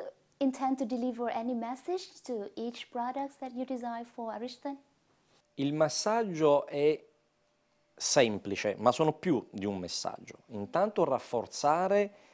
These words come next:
Speaker 2: eh, quello che oggi è Ariston in questo paese, è un'azienda leader, ma lo è leader in tutto il mondo. È un bel brand italiano,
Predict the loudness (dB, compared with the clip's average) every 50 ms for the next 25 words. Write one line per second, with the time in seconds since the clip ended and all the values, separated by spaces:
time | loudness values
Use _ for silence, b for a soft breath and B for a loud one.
0 | B B B B -4 -2 -2 -2 -2 -4 -6 _ _ _ _ _ _ _ _ -4
1 | 0 2 4 4 4 4 4 4 4 4 2 2 2 4 6 8 6 6 6 4
2 | 4 4 6 6 4 4 2 0 0 -2 -4 -4 -4 -2 -2 -2 -4 -4 -4 -4
3 | -4 -4 -4 -2 0 0 0 2 2 2 2 2 2 2 2 0 -2 -2 -2 -2
4 | -2 -2 -2 -2 -2 -2 2 4 6 6 4 2 b b b b b b b b
5 | -4 0 0 2 2 2 2 2 2 2 0 0 -2 -2 0 0 0 -2 -2 -6
6 | -8 -8 -8 -8 -8 -6 -8 -8 -8 -8 -8 -6 -4 -4 -4 -6 -6 -6 -4 -4
7 | -2 -2 -4 -4 -4 -4 -2 2 4 4 6 4 4 2 2 2 2 2 2 0
8 | 0 0 0 0 -2 -2 -2 -2 0 2 4 4 4 4 4 2 2 4 2 2
9 | 0 B